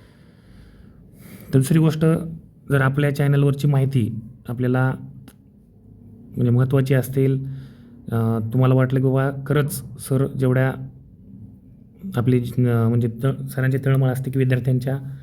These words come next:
शेवटच्या विद्यार्थ्यांपर्यंत ही माहिती आपण, म्हणजे, सर पोहोचवतात, तर तुम्हीसुद्धा जास्तीत जास्त लिंक शेअर करा आणि ही जाहिरात असेल किंवा प्रत्येक व्हिडिओ आपल्या गरजू, आपल्या गरजू बांधवांपर्यंत किंवा आपल्या भगिनीपर्यंत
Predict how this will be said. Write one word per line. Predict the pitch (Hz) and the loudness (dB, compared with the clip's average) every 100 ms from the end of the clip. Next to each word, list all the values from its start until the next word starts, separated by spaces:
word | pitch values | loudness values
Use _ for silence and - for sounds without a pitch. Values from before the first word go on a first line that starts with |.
| - | -14
शेवटच्या | - 143 151 160 | -4 0 2 4
विद्यार्थ्यांपर्यंत | 156 147 147 143 147 135 | 4 4 2 2 2 2
ही | |
माहिती | 135 131 127 139 - - - - - | 2 2 2 -2 -4 -14 -16 -20 -10
आपण, | 123 139 | -4 0
म्हणजे, | 131 131 127 | 2 4 2
सर | 127 127 | 2 0
पोहोचवतात, | 131 123 127 127 127 | 2 2 0 0 0
तर | 127 | 0
तुम्हीसुद्धा | 123 135 135 139 131 139 143 | 0 0 2 2 2 2 0
जास्तीत | 131 131 135 | 0 0 0
जास्त | 135 135 131 | 0 2 2
लिंक | 131 | 2
शेअर | 131 131 | 4 0
करा | 131 135 135 - - - - - | 2 0 0 -4 -12 -14 -18 -6
आणि | 120 | -4
ही | 120 139 143 139 139 - - - - - 120 | 0 0 0 0 -6 -16 -20 -20 -20 -8 -2
जाहिरात | 120 127 135 131 | 2 2 2 0
असेल | 120 131 | 0 0
किंवा | 135 | 0
प्रत्येक | 147 151 - 185 | 0 0 0 0
व्हिडिओ | 123 135 156 120 - - | 2 4 4 2 -2 -10
आपल्या | - 120 131 131 | -8 -2 0 2
गरजू, | 127 131 131 147 147 135 - - 135 | 2 0 2 0 -2 -10 -18 -14 -6
आपल्या | 127 127 | 0 0
गरजू | 127 127 131 | 2 0 0
बांधवांपर्यंत | 135 127 127 131 139 135 135 139 135 147 139 | 2 4 4 4 2 2 2 2 2 0 0
किंवा | 135 131 | 0 0
आपल्या | 131 127 | 0 0
भगिनीपर्यंत | 120 131 131 131 131 | 2 2 2 2 2